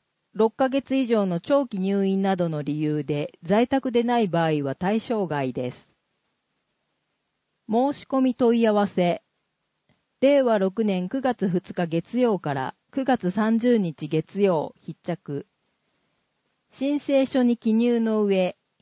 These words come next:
必要書類を添えて直接または郵送。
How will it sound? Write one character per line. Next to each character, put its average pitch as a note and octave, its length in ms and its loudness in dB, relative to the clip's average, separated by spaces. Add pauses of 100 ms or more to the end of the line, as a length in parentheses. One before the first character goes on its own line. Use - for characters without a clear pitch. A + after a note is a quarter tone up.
必 - 340 -6
要 C#4+ 220 6
書 C#4 200 2
類 G#3 240 2
を D#3 120 2
添 D3 240 -2
え D3 60 -2
て C#3+ 320 -4 (220)
直 G3 200 -2
接 A#3 400 0
ま F3+ 160 0
た A#3+ 140 0
は G3 100 2
郵 D3+ 300 -2
送。 C#3 420 -4